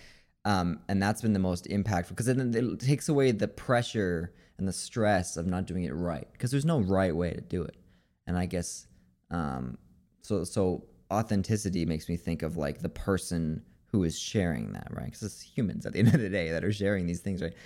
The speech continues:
And they, if they're authentic and they're like, "This worked for me, and I, you know, I struggle with this and whatever now, and I'm still struggling with these things," and that kind of stuff, when they make themselves human too, and the relatable,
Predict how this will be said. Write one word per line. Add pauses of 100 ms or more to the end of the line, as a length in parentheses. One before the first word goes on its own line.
(220)
And
they,
if
they're
authentic
and
they're
like,
"This
worked
for
me, (220)
and
I,
you
know,
I
struggle
with
this
and
whatever
now,
and
I'm
still
struggling
with
these
things,"
and
that
kind
of
stuff,
when
they
make
themselves (580)
human (300)
too,
and
the
relatable,